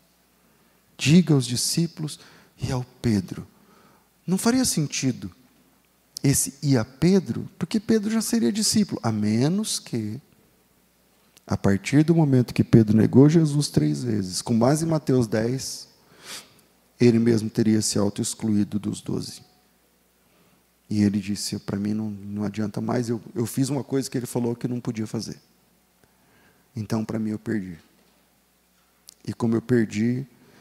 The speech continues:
não tô mais envolvido." E aí vem o recado de Jesus. "Diga aos discípulos e passa na casa do Pedro também. Chama o Pedro também pra isso."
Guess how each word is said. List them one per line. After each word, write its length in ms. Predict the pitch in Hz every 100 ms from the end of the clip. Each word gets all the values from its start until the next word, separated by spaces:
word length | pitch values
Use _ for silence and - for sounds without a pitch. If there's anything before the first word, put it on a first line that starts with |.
| - _ _ -
não 160 | 110
tô 120 | 107 113
mais 220 | 110 101
envolvido." 600 | 107 104 101 98 - - _ _ -
E 100 | 104
aí 220 | 101 101
vem 420 | 101 104 107 113 - _ -
o 80 | 113
recado 500 | 104 - 107 110 107
de 240 | 95 131
Jesus. 880 | 139 143 131 113 113 101 - - - _ _ _ _ _ _ _ _ _ _ _
"Diga 260 | 104 113 110
aos 120 | 104
discípulos 800 | 104 - 120 120 - 113 - - -
e 180 | 135 113 - _ _ _ _ _ _ _ _ _ _ _ _ _
passa 240 | - 107
na 120 | 107 104
casa 280 | 95 92
do 80 | 92
Pedro 360 | - 92 85 -
também. 400 | - 80 78 - _ _ _ _ _ _ _ _ _ _ _
Chama 360 | - - 110 110
o 40 |
Pedro 300 | 98 98 87
também 380 | - 90 82 80
pra 180 | 76 78
isso." 400 | 73 - - -